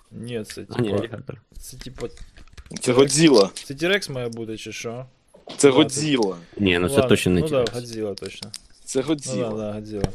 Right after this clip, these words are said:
Speaker 1: Це якийсь трансформер, він щось тут трансформується, я, в общем, не, не розбираюся. Малий приніс, сказав, хай
Speaker 2: В алігатора.
Speaker 1: припаркується
Speaker 3: В
Speaker 1: поки
Speaker 3: алігатора.
Speaker 1: що. Я не проти, хай постоїть, повтикає на нас. Так, ну ладно. Це все дуже
Speaker 2: У нас
Speaker 1: цікаво.
Speaker 2: тут
Speaker 3: Кажучи,
Speaker 2: багато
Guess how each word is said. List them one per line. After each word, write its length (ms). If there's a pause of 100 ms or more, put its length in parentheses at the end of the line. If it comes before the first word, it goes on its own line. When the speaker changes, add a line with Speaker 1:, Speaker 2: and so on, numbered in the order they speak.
(840)
Speaker 1:
Це 120
якийсь 180
трансформер, 640
він 120
щось 200
тут 140
трансформується, 800
я, 120
в 40
общем, 200 (120)
не, 60 (580)
не 60
розбираюся. 640
Малий 260
приніс, 220
сказав, 340
хай 100
Speaker 2:
В 60
алігатора. 440 (200)
Speaker 1:
припаркується 580
Speaker 3:
В 20
Speaker 1:
поки 160
Speaker 3:
алігатора. 180
Speaker 1:
що. 360
Я 140
не 80
проти, 240 (120)
хай 100
постоїть, 420
повтикає 460
на 140
нас. 320 (1120)
Так, 180
ну 80
ладно. 420 (460)
Це 120
все 180
дуже 280
Speaker 2:
У 60
нас 140
Speaker 1:
цікаво. 200
Speaker 2:
тут 40
Speaker 3:
Кажучи, 20
Speaker 2:
багато 600